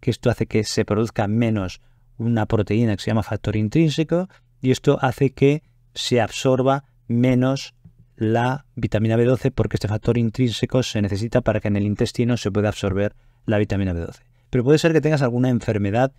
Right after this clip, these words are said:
inflamatoria intestinal, como la enfermedad de Crohn, o puede ser que tengas la enfermedad celíaca y haya problemas de absorción, o porque hayas tenido alguna cirugía previa que haga que tengas problemas también de absorción. Puede ser una cirugía via-, bariátrica, esta que se hace para personas con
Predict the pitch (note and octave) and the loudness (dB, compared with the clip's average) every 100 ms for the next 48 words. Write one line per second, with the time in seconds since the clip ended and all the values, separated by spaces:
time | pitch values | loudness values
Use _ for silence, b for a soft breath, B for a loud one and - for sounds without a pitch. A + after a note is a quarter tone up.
0 | _ - G#2+ A2+ G#2 G2 A#2 B2+ A#2 G#2 | _ -6 -2 0 0 0 0 2 0 -2
1 | - G#2 C#3+ E3+ B2+ G#2+ G2+ - G2 G2 | -4 0 2 2 2 -2 -2 -4 -4 -2
2 | F#2+ - D#3 D#3+ E3 G#2+ - A2 G#2 - | -4 0 0 0 -2 -8 -2 0 0 -2
3 | G2+ G2+ G2+ G2 G2+ G2 A2 G2+ G#2+ G2+ | -2 -2 0 0 -2 -4 -4 -4 -4 -6
4 | G2 _ _ _ - C#3 E3 D#3+ - F3 | -6 _ _ _ 0 4 6 4 4 0
5 | F3+ - D#3+ B2 A2+ A#2+ - G#2+ A2+ G#2 | 0 -8 -2 0 2 2 0 0 0 -2
6 | - G2+ G#2+ - F3+ C#3+ - D#3+ G#3 _ | -4 -4 -6 -2 2 2 2 2 0 _
7 | - C3+ - C#3 C#3+ - B2+ C3 D#3+ _ | -2 0 2 2 2 0 -2 0 0 _
8 | _ - A2 A#2 C3 - - - A2+ G2+ | _ -6 -2 2 0 0 -12 -4 -2 -2
9 | - A#2+ G2+ E2+ _ - B2+ C3+ B2 A#2+ | 0 0 0 -4 _ -2 2 4 4 2
10 | D3+ - _ _ _ - A#2+ A2+ C3 - | 0 -4 _ _ _ -6 -2 2 0 -2
11 | _ _ - B2 C#3 - _ - A#2+ B2 | _ _ -2 0 0 -4 _ -2 0 2
12 | B2 - A2 A2+ A2+ - A2 A2+ G2+ - | 0 -2 0 2 0 0 -2 0 -2 -2
13 | G2+ D#3+ C3 A2 - G#2+ G2 G#2 F#2+ G#2 | -2 2 2 0 -2 -2 -2 -2 -2 -2
14 | G#2 G#2 B2+ A2 A#2+ E3+ E3 E3+ F3+ D#3 | 0 -2 -2 0 4 4 4 0 0 0
15 | - G#2+ G2+ A2 A2 - G2+ F#2+ - G#2 | -2 -4 -4 -6 -6 -4 -6 -6 -4 -6
16 | - G#2+ | -4 -6